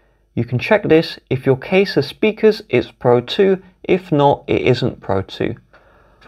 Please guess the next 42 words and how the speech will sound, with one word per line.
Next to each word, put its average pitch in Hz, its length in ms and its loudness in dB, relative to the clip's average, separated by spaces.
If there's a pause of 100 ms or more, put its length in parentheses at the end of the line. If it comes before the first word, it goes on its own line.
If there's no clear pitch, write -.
Once 254 320 2
we've 233 160 4
done 113 220 4
this, 160 300 -6 (260)
your 160 180 4
iPhone 208 460 2
needs 165 180 0
to 151 100 -6
be 147 220 -2
I 117 160 0
O 110 140 2
S 110 200 -4
eighteen. 185 560 -2 (520)
Then 147 280 2
open 196 340 4
the 226 60 4
lids 226 240 4
of 214 120 0
your 208 120 0
AirPods. 170 600 -2 (280)
Make 147 200 -4
sure 156 160 0
both 147 360 2
buds 131 240 0
are 110 120 0
inside 110 260 0
of 98 120 0
the 110 80 -4
case. - 440 -8 (800)
Make 135 240 2
sure 175 200 2
the 156 80 0
connection 156 560 -2
has 165 340 -4
taken 135 340 -2
place. 139 380 0 (320)
You 117 80 -4
should 120 240 -2
see 113 160 0
this 101 180 0
screen. - 440 -4 (720)
Typically, 190 580 2